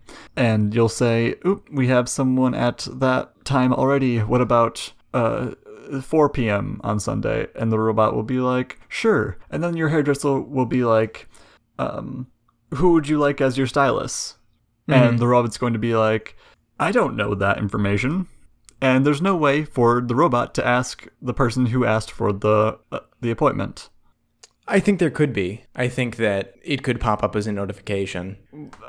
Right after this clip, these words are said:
Speaker 1: I don't necessarily get all of my notifications all right at the s-, right at the time it pops up.
Speaker 2: Right, yeah.
Speaker 1: It
Speaker 2: And then I think if it didn't, it could say, "I'm not sure right now."
Speaker 1: "My user is being inattentive.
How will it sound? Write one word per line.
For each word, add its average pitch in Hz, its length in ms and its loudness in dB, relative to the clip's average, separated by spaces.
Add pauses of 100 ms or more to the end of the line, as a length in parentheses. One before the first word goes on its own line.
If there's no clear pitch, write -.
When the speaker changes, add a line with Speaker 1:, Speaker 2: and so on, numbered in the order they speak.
(240)
Speaker 1:
I 135 120 0
don't 120 480 -4 (120)
necessarily 113 600 2
get 110 100 2
all 107 160 6
of 107 40 0
my 101 100 2
notifications 104 680 0
all 101 380 -2
right 104 200 2
at 104 200 0
the 117 60 -12
s-, - 120 -8 (220)
right 120 140 2
at 107 40 0
the - 60 -8
time 104 180 -4
it - 60 -10
pops - 260 -2
up. 101 160 4
Speaker 2:
Right, 104 420 0
yeah. 76 360 -4
Speaker 1:
It - 180 -6 (140)
Speaker 2:
And 135 180 2
then 147 100 4
I 123 120 2
think 131 260 0
if 117 80 0
it - 300 -4
didn't, 120 360 0
it 123 140 -6
could 101 220 -4
say, 92 580 -2 (460)
"I'm 113 180 -2
not 101 220 0
sure 127 180 0
right 90 220 0
now." 80 100 -4
Speaker 1:
"My 143 160 0
user 165 380 -2
is 107 100 -2
being 127 240 2
inattentive. 151 760 -2